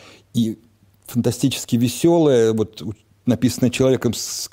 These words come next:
колоссальным чувством юмора, издёвка над Гарри Поттером, с моей точки зрения, по крайней мере. Я её читал ровно так. При условии, что к Гарри Поттеру в оригинале я отношусь, в общем, вполне неплохо. Но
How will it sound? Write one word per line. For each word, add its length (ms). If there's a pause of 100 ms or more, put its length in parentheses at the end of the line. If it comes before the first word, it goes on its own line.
колоссальным 540
чувством 360
юмора, 320
издёвка 680
над 160
Гарри 200
Поттером, 400
с 120
моей 140
точки 280
зрения, 220
по 100
крайней 200
мере. 100
Я 140
её 80
читал 300
ровно 260
так. 240 (240)
При 100
условии, 200
что 140
к 40
Гарри 180
Поттеру 320
в 60
оригинале 420
я 80
отношусь, 320
в 60
общем, 180
вполне 340
неплохо. 580 (440)
Но 920